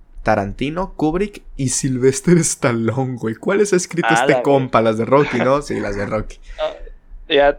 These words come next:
Speaker 2: de Woody Allen, eh, no, de, de escritores, Woody Allen tengo diecinueve, justo como un director. Adam Sandler con dieciséis. Este, J K Rowling con once. ¿Qué, qué, qué escribió J K Rowling? O sea, ¿vi algún documental o qué?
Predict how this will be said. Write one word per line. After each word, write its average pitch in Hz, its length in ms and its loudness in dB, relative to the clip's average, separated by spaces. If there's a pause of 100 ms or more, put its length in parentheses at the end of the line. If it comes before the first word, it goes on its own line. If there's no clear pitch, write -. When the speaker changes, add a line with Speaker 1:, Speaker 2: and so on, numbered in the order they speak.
(160)
Speaker 2:
de 156 140 6
Woody 190 280 6
Allen, 196 240 6
eh, 165 400 6
no, 151 160 4
de, 139 240 2
de 139 140 -2
escritores, 185 640 2
Woody 190 280 6
Allen 196 240 4
tengo 190 240 4
diecinueve, 165 540 4
justo 160 320 0
como 147 160 -4
un 135 60 -8
director. 131 540 2 (300)
Adam 208 360 4
Sandler 180 540 2
con 139 180 0
dieciséis. 127 1120 -6 (580)
Este, 120 960 -2
J 143 160 0 (180)
K 240 140 4
Rowling 214 420 4
con 135 440 -2
once. 170 340 0
¿Qué, - 160 -18
qué, - 160 -14 (100)
qué - 60 -16
escribió 220 520 -2
J 220 220 -6
K 220 220 -8
Rowling? 226 360 2
O 196 100 -4
sea, 190 180 4
¿vi 196 200 0
algún 240 260 4
documental 202 760 2
o 175 80 0
qué? 185 240 -4